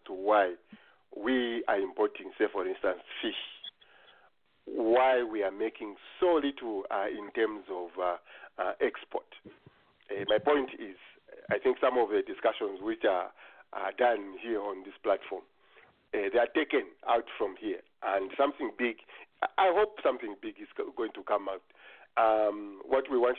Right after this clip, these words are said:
to do in that group is, uh, to organize ourselves, organize the farmers in Zambia who are dealing with goats. Uh, are we able to sell our goats,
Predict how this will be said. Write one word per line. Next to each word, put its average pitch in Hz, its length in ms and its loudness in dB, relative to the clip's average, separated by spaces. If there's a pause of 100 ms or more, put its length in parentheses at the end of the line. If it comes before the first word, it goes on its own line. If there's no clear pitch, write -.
to 117 160 -8
do 120 180 0
in 107 160 -6
that 110 260 0
group 107 300 -8 (400)
is, 107 400 -6 (180)
uh, 104 200 2
to 110 60 -2
organize 110 460 4
ourselves, 98 600 2 (400)
organize 113 460 2
the 107 120 2
farmers 110 380 2
in 98 140 -8
Zambia 107 340 0
who 104 60 6
are 101 100 2
dealing 101 340 -10 (320)
with 104 160 -6 (120)
goats. 110 260 2 (600)
Uh, 101 340 -4
are 110 100 2
we 120 260 4
able 107 300 2 (480)
to 98 320 -10 (100)
sell 107 240 4
our 95 300 2
goats, 98 240 0